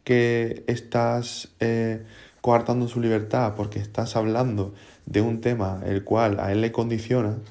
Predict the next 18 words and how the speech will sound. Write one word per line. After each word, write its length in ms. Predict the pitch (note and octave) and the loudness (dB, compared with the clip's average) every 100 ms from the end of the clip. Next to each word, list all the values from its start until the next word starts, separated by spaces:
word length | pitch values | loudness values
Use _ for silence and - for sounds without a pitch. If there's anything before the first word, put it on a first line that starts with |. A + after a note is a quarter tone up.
| - - - - - _ - _ | -20 -20 -20 -20 -20 _ -20 _
al 140 | G#2+ | -2
final 560 | G#2 G2+ G2+ A2 B2 - - | 0 -2 0 0 -2 -6 -6
eso 220 | G#2+ A#2 | -2 -2
lo 120 | A2+ | -2
que, 240 | A#2 A2+ - | -2 -2 -4
lo 120 | A2+ | -4
que 80 | A2+ | -4
está 160 | G#2 | -4
haciendo 340 | A2+ A2+ A#2+ B2 | -4 -4 -2 -4
es 80 | B2 | -4
coartar 320 | G#2+ G#2+ G#2 | -4 -4 -2
su 80 | B2 | 0
libertad. 360 | A#2+ G#2 A2+ | 0 0 -2
Es 60 | G#2+ | 0
algo 180 | A#2 C3 | 0 0
subjetivo, 420 | A2 G#2+ B2+ A2+ | -2 -2 0 -2
es 60 | |
como 320 | G#2+ B2 B2 | -2 0 0